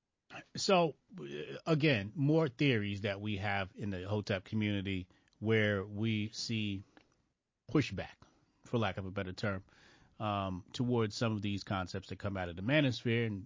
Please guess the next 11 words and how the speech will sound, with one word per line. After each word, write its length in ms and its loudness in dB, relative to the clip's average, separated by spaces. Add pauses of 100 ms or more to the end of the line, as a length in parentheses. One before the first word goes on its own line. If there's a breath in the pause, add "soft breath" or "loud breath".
(140)
we 160 2
responded 580 0
and 140 -4
said, 260 0
"Look, 280 0 (340)
uh, 60 -8 (640)
these 260 2
are 80 2
paid 380 0
agents," 580 -4
right? 260 -4